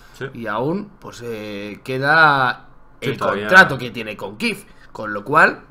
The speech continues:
Speaker 1: Todavía no se sabe qué va a pasar con este jugador. De momento está de standing con, con Kick y también jugando con Kif, creo. Así que por ahora no hay, no hay información sobre este jugador.
Speaker 2: Nos vamos sobre la noticia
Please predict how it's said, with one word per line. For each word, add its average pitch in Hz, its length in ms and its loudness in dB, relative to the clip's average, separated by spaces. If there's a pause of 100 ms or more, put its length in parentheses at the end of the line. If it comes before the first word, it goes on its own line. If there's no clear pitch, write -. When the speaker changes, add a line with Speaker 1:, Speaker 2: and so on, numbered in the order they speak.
(100)
Speaker 1:
Todavía 104 220 -4
no 139 100 -6
se 131 120 -10
sabe 127 280 -4
qué 113 80 -8
va 117 100 -2
a 110 40 -6
pasar 110 260 -8
con 113 100 -8
este 104 180 -12
jugador. 104 340 -8
De 117 60 -4
momento 104 260 -6
está 117 180 -4
de 110 80 -2
standing 113 380 -6
con, 110 500 -10
con 107 220 -10
Kick 147 260 -10 (320)
y 101 200 -8
también 95 260 -10
jugando 165 260 -8
con 104 160 -10
Kif, 135 200 -10
creo. 135 260 -6
Así 98 160 -12
que 98 100 -10
por 92 160 -10
ahora 117 600 -2
no 104 100 -8
hay, 104 280 -8
no 120 120 -8
hay 139 80 -6
información 113 500 -10
sobre 98 180 -10
este 95 140 -16
jugador. 87 320 -12 (200)
Speaker 2:
Nos 175 260 2
vamos 233 340 2
sobre 190 1000 2
la 175 260 2
noticia 202 800 0